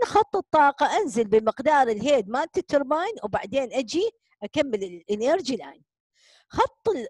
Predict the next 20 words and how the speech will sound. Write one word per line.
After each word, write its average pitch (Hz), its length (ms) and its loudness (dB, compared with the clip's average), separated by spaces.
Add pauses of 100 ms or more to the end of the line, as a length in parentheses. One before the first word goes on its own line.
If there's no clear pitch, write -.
الانحدار 226 1000 -2
الهيدروليكي 269 800 2
أنزل 233 460 0
من 285 120 -4
خط - 280 -2
الطاقة 208 440 -2
بمقدار 226 720 2
بي 254 200 -8
وان 294 160 -2
سكوير 294 400 2
أوفر 285 300 2
تو 311 240 0
جي، 330 320 -4 (340)
وأرجع 240 540 4 (120)
أنزل 233 360 0
منه 330 340 0
لنا 311 520 -4
هاي 311 80 2
المسافة 294 640 0
هم 311 140 -2